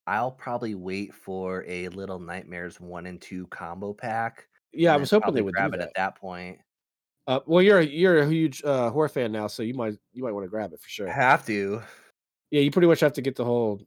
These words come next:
Speaker 2: all of 'em. Get the
Speaker 1: They call
Speaker 2: app, get
Speaker 1: me,
Speaker 2: the
Speaker 1: they
Speaker 2: comic.
Speaker 1: call me Horror Cause. <laughs>
Speaker 2: Um, and then two other quick things I'll mention, and this is more for Kaz. Game Boy Advance, you know I have a couple of those, and I'm gonna mod one.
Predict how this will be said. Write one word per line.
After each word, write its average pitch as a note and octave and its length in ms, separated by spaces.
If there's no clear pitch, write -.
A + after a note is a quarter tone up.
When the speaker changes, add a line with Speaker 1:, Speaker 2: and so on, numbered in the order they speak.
Speaker 2:
all C3 260
of G2 120
'em. F2+ 220
Get B2+ 140
the G#2+ 80
Speaker 1:
They F2+ 40
call B2+ 280
Speaker 2:
app, D#3 40
get D3+ 60
Speaker 1:
me, C#3 100
Speaker 2:
the G2+ 60
Speaker 1:
they B2+ 120
Speaker 2:
comic. A#2+ 120
Speaker 1:
call C3 120
me C3 120
Horror A#2 440
Cause. G2 680
<laughs> - 680
Speaker 2:
Um, C3 580
and D#3+ 200
then D#3 180
two F3+ 180
other E3+ 160
quick D#3+ 260
things C#3 300
I'll B2+ 80
mention, C3 460
and E3+ 140
this G3 160
is F#3 100
more E3+ 160
for C#3+ 120
Kaz. C#3 420
Game E3 200
Boy E3+ 160
Advance, C#3+ 380
you D3+ 80
know D3+ 100
I C#3 60
have C3+ 100
a A#2+ 60
couple B2 320
of A2 80
those, A2+ 240
and G#2+ 80
I'm G#2 80
gonna G#2+ 140
mod G#2 260
one. G2+ 200